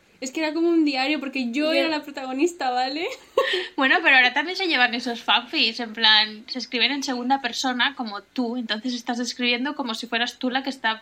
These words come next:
Speaker 3: viviendo la situación.
Speaker 1: Sí, sí, además yo también he visto en, en los que, eh,
Speaker 3: Tú
Speaker 1: como que había
Speaker 3: por
Speaker 1: una
Speaker 3: quedar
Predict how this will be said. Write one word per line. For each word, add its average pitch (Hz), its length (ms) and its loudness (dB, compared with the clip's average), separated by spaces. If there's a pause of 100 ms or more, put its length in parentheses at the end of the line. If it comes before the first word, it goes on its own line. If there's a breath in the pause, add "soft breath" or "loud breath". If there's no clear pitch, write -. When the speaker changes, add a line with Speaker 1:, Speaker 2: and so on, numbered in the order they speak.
(140)
Speaker 3:
viviendo 226 360 0
la 247 100 0
situación. 226 680 -6 (240 soft breath)
Speaker 1:
Sí, 254 240 -8
sí, 247 160 -10
además 233 320 -6
yo 247 80 -6
también 247 320 -4
he 233 60 -6
visto 233 320 -12
en, 262 200 -6
en 240 140 -6
los 233 140 -10
que, 214 260 -10 (320 soft breath)
eh, 233 160 -2
Speaker 3:
Tú 359 240 0
Speaker 1:
como - 0 -
que 330 80 2
había 269 80 6
Speaker 3:
por - 80 2
Speaker 1:
una 226 80 0
Speaker 3:
quedar 220 160 6